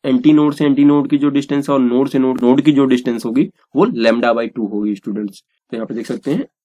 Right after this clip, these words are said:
एंटी नोड से एंटी नोड की डिस्टेंस lambda by two, तो lambda one by two। तो यहाँ पे हमें जो फंडामेंटल फ्रीक्वेंसी है स्टूडेंट्स वो मिलेगा B by टू एल। स्टूडेंट इस केस में देखते हैं जब हम तेजी से फूंक मारेंगे तो यहाँ पे ए नोड और यहाँ पे ए नोड और यहाँ पे बीच में देख लीजिए नोड बनेंगे दो जगह।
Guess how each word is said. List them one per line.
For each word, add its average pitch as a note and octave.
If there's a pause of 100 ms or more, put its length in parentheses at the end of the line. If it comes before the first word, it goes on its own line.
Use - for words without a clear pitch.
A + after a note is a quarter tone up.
(320)
एंटी A#2
नोड A2
से -
एंटी A2+
नोड A2+
की A2+
डिस्टेंस C#3
lambda A2
by G#2+
two, A#2+
तो B2
lambda A2
one A2
by G#2+
two। D3+
तो A#2 (320)
यहाँ A2+
पे A2+
हमें A2+
जो -
फंडामेंटल A#2
फ्रीक्वेंसी A2+
है A2+
स्टूडेंट्स A2+
वो A#2
मिलेगा A2
B B2
by C#3+ (140)
टू G2+
एल। G2 (840)
स्टूडेंट D#3
इस D3+
केस D3+
में D3+
देखते D3
हैं D#3+
जब B2+
हम A#2+ (300)
तेजी A#2
से B2+
फूंक B2
मारेंगे B2+
तो D3
यहाँ A#2
पे A#2+ (300)
ए B2
नोड B2
और A#2+
यहाँ A2+
पे B2+
ए B2
नोड C3
और A2+
यहाँ A2
पे - (100)
बीच G#2+
में A2+
देख A2
लीजिए A#2
नोड A#2+
बनेंगे A2
दो A2
जगह। A2